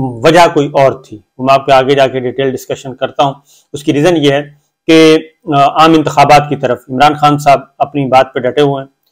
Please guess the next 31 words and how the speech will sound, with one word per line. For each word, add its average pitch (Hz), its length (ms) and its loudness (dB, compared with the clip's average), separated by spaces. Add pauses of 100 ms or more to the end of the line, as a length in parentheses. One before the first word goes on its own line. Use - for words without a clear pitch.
(380)
और 143 440 2
वो 139 240 0
हर 170 200 0
सूरत 147 440 0
में 131 200 -6 (460)
इसी 170 280 -2
महीने 135 400 -4
दिसंबर 156 500 -2
में 139 160 -6 (480)
पंजाब 143 300 2
असम्बली 143 440 -4 (180)
और - 120 -4
खैबर 143 220 2
पख्तूनख्वा 135 440 -4
असम्बली 135 340 -4
तहलील 143 460 -4
करके 139 420 -4 (100)
आम 143 180 2
इंतखाबात 135 640 0
की 131 60 -10
तरफ 127 360 -8
जाना 127 280 -2
चाहते 127 380 -4
हैं। 113 180 -16 (760)
और 147 120 2
ये 151 140 0
बात 156 300 4
अब 139 60 -4
बाकायदा 151 380 2
तौर 143 180 0
पे 143 160 -2